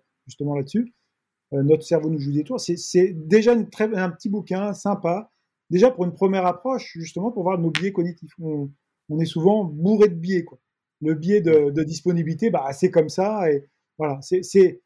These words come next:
Speaker 1: c'est quelque chose de conscient, euh, mais qui revient de nos routines inconscientes. Et, euh, et finalement, c'est, c'est ça qui est important, c'est-à-dire que, euh, on a tellement des biais qu'on veut tellement dire que c'est vrai qu'on va aller chercher même des hypothèses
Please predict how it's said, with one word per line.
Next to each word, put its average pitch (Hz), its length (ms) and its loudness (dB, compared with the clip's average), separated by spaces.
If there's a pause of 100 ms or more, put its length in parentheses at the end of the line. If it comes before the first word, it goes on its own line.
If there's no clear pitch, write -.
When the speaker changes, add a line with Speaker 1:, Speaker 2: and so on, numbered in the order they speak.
Speaker 1:
c'est 170 140 -10
quelque 190 240 0
chose 196 220 0
de 175 80 2
conscient, 196 640 -2
euh, 151 280 2 (500)
mais 175 180 2
qui 190 120 2
revient 196 360 4
de 175 160 4
nos 175 200 4
routines 196 340 0
inconscientes. 170 480 -6 (840)
Et, 165 280 4
euh, 147 460 -2 (180)
et 160 100 -4
finalement, 190 440 0
c'est, 196 180 -8
c'est - 380 -8
ça 262 180 -2
qui 269 100 -2
est 196 40 2
important, 214 340 -6
c'est-à-dire 190 340 0
que, 175 80 0 (800)
euh, 156 260 0
on 180 140 2
a 175 100 6
tellement 262 460 2
des 214 120 2
biais 240 440 -2 (440)
qu'on 185 360 6
veut 170 300 -6
tellement 269 500 2
dire 202 340 -2
que 165 100 -4
c'est 156 220 -4
vrai 170 480 -2
qu'on 175 100 -4
va 156 100 2
aller 156 140 0
chercher 247 540 -2
même 196 160 0
des 160 220 -2
hypothèses 185 640 -2